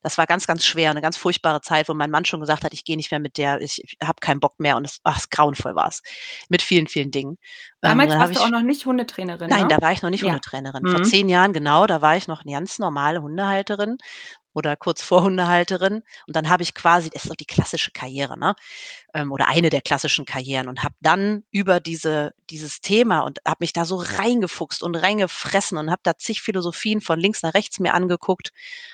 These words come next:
Speaker 1: und, äh, bin dann darüber in meinen Job gekommen, in die Ausbildung. Wurde
Speaker 2: Mhm.
Speaker 1: gefragt, ob ich die machen möchte, und habe ich die gemacht und so bin ich da reingerutscht.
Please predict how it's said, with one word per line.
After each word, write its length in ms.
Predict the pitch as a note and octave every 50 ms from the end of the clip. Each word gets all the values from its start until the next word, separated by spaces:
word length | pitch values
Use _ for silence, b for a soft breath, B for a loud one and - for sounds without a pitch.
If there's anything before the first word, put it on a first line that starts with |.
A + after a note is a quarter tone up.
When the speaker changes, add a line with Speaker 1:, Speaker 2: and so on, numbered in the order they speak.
| B -
Speaker 1:
und, 300 | F3 E3+ E3 D#3 - -
äh, 120 | E3 E3+ D3+
bin 180 | E3+ F3+ D3+
dann 220 | - E3 F3 F3+ D#3
darüber 680 | D#3 D3+ E3 F#3 F#3 F#3+ G3+ G3 F#3+ G3 F#3+ F#3 - -
in 80 | F3+ F3+
meinen 140 | F3 F#3+
Job 180 | F#3 F#3+ - _
gekommen, 320 | - - _ - - - -
in 60 | F#3
die 100 | G#3+ G3+
Ausbildung. 580 | - D#3 D3 C#3 - - - C#3+ C#3 C#3+ C#3+ D#3
Wurde 160 | D#3+ D#3+ F#3
Speaker 2:
Mhm. 0 |
Speaker 1:
gefragt, 340 | F3+ F3 E3+ G3+ A3+ - F3+
ob 80 | D3+ -
ich 60 | - -
die 80 | - D#3
machen 240 | G#3 - - C4
möchte, 280 | A#3 A#3 A#3+ - - A3+
und 80 | F#3+ E3+
habe 120 | D3 C#3+ C#3
ich 80 | -
die 100 | - C#3
gemacht 400 | C3+ C#3+ D3+ F3+ A3+ - - -
und 100 | D3+ D3
so 100 | - D#3+
bin 140 | D3+ D#3 D3 C#3+
ich 80 | - -
da 100 | C#3 C3+
reingerutscht. 600 | C#3+ C#3 C#3+ C#3 C3+ - B2 A#2+ - - -